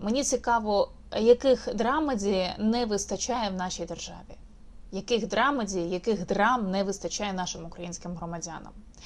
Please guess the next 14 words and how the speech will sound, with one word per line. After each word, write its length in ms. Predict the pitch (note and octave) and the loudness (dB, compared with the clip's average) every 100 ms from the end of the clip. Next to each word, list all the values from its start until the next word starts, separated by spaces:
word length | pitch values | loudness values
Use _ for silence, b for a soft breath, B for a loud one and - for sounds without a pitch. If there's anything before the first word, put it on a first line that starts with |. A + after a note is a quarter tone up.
| B B - | B B -2
Ну 120 | B3+ | 2
і 40 | B3+ | 6
давайте 360 | B3 C4+ B3 | 6 6 2
так, 360 | A3 G#3+ - - - | 0 -2 -2 -10 -10
чому 420 | - A#3+ B3 B3 - | -2 2 4 4 2
цей 240 | - A3+ | 0 2
гівносеріал 800 | G3+ G#3+ G3 F3+ F#3 F#3 B3 C#4 - | 2 0 -2 -2 -2 2 2 2 0
під 140 | G3 | 0
Новий 280 | G#3 F#3 F3+ | 0 2 2
рік 220 | A3 B3+ | 0 -2
героїнізує 960 | F3+ G#3 G#3 F#3+ F#3 F3+ F3+ A#3+ A3 G3+ | -2 0 0 0 -2 -2 0 2 2 0
саме 440 | - F#3+ G3 G3 | -2 0 0 -2
двох 340 | E3+ E3+ E3+ | -2 -2 -4
уклоністів? 640 | - - E3+ E3+ - - | -6 -10 -8 -6 -8 -10